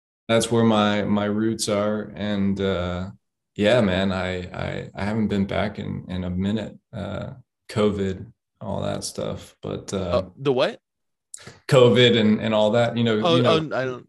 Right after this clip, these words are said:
Speaker 2: no, I, it doesn't, covid, all right.
Speaker 1: Okay, so, um, <laughs>
Speaker 2: Sounds
Speaker 1: virus.
Speaker 2: sounds like it's not a big deal. I don't, I, I don't think it's gonna, I mean, if it does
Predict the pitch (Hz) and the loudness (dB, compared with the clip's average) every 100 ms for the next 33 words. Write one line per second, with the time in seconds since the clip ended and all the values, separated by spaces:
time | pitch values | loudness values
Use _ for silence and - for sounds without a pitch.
0 | - 135 127 127 127 - 127 117 127 123 | -14 -8 -4 -4 -6 -10 -12 -10 -14 -14
1 | 107 _ _ _ - 135 135 131 113 127 | -16 _ _ _ -6 -4 -2 -2 -4 -6
2 | 127 131 - _ _ _ _ - 113 - | -6 -8 -12 _ _ _ _ -8 -6 -2
3 | 90 95 104 - 113 107 98 98 101 98 | -2 -2 -4 -4 0 2 2 2 0 0
4 | 95 98 95 98 117 - - 113 - - | -2 -2 -4 -2 -2 0 -2 -4 -8 -14
5 | - - 175 160 147 - - 165 _ - | -20 -8 -4 -4 -6 -10 -14 -18 _ -6
6 | 117 113 98 - - - - _ _ - | -2 -2 -2 -6 -8 -10 -14 _ _ -12
7 | - 196 196 165 135 135 123 117 123 131 | -2 -2 0 -4 -4 -4 -4 -4 -6 -6
8 | 131 131 151 151 135 139 - 143 143 135 | -4 -4 -6 -8 -6 -6 -4 -4 -2 -2
9 | 147 135 123 135 123 123 131 _ _ 143 | -2 -6 -8 -10 -10 -12 -14 _ _ -4
10 | 170 185 165 196 185 190 160 - | -2 0 0 0 2 0 0 -10